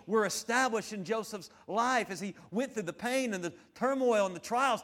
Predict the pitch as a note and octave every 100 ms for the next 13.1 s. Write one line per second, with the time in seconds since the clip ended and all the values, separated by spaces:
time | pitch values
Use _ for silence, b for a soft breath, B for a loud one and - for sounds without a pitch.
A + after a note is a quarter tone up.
0 | B A#3+ G#3 F#3+ - - C4 C#4 C#4 B3
1 | A3 B3 C#4 D3 A3 - B E3+ E3 B3+
2 | C#4 F#3+ B3+ B3 A3+ A3 B3+ B3+ G#3+ B
3 | B - B3 A3+ F#3 F3 - C4+ G3+ F#3
4 | - C4 - F3 G3+ C#4 B3+ - G3+ C3
5 | G2+ - _ _ _ _ _ _ _ _
6 | _ _ _ _ - C4+ F#3 D3 A3+ C#4
7 | A3 F#3 G3 B3 A3 G#3 A#3 A3 B B
8 | A3+ B3 G3+ A#3+ A3 G3 G#3+ - G3 F3+
9 | G#3+ A3+ F#3 G3 F#3+ E3+ - C4+ G#3+ E3
10 | B2+ - _ B3+ A#3+ F3 G3 C4+ C4+ A#3
11 | A#3 - B _ - B3 B3 G#3 F#3 -
12 | F3 - A#3 A#3 F#3+ F3+ G3+ F#3+ G3 A3+